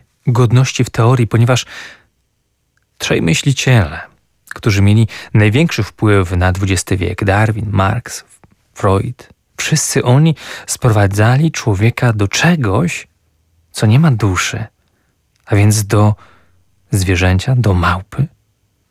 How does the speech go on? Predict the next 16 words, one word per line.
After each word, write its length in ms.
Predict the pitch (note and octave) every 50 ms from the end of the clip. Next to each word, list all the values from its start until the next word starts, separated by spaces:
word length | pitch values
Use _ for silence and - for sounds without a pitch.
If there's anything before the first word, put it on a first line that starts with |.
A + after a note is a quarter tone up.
| _ _ _ _
przypadkowo 720 | - - - B2 - A#2+ - - - - D#3 E3 E3+ C#3+
powstałej 600 | A#2+ - A#2 G#2 G2+ - - A#2 A2 G#2 G#2 G#2
w 40 | G2+
wyniku 340 | G2+ G#2 G#2 G#2 G#2 - A2+
ewolucji, 720 | G#2 F#2+ F#2+ G2+ G2 G2 G2+ G2 - - C3 C#3+ E3+ - _ - - - - - - - _ _ _ _ _ _ -
albo 360 | - - A2+ A#2 A#2+ D#3+ E3+
do 240 | C#3 B2 C3 C3+ C3+ - - - - - - _ _ _ _ _
jakiegoś 560 | - B2 - - B2 B2 C3+ B2+ - - - _ _ -
trybiku 920 | - - A#2+ A#2 A#2 A2 G#2+ B2+ D#3 D#3+ - - - - - F#2 E2+ F#2 F#2 _ _ _ _ _ _ _ _ _ _ _ _ _ _ _ _ _ _ _ _ _ _ _ _ -
w 100 | - A#2
ekonomicznej 680 | B2 B2+ - A#2+ A#2 A2 A2+ A2+ A2+ - - - A#2 A2+
machinie 420 | G#2+ G2+ F#2 - - A2+ G#2 G2+
państwa, 540 | - - - G#2+ G#2 G#2+ G#2 - - - G2+
albo 200 | G2 G#2 G#2 A#2+
też 220 | A2+ - B2+ A#2 A2+
do 160 | A#2+ B2+